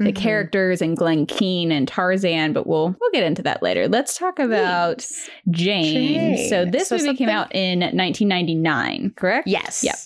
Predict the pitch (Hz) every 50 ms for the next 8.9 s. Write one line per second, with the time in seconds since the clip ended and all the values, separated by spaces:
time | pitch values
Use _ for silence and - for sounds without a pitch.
0 | - _ - 190 185 190 202 226 262 311 349 320 262 233 233 - - 220 202 -
1 | - 170 - - 170 165 160 170 165 - 156 156 165 156 175 156 156 143 - -
2 | - 175 170 175 160 175 185 - - - 185 175 160 - 175 160 160 - - 160
3 | 156 160 - - - - 120 127 139 101 98 - - - 190 - - 208 226 220
4 | 220 220 233 302 - - - 226 254 254 - - 285 262 262 254 - 226 185 -
5 | 165 - - - 240 - - - 311 320 330 330 320 320 302 285 269 247 - -
6 | 214 208 208 202 208 220 214 196 190 196 208 226 208 185 - - 196 190 185 190
7 | 175 196 190 214 220 190 190 - 226 220 220 220 202 208 208 208 220 247 - -
8 | - 208 190 175 - 196 - - 196 180 185 214 208 214 214 208 185 160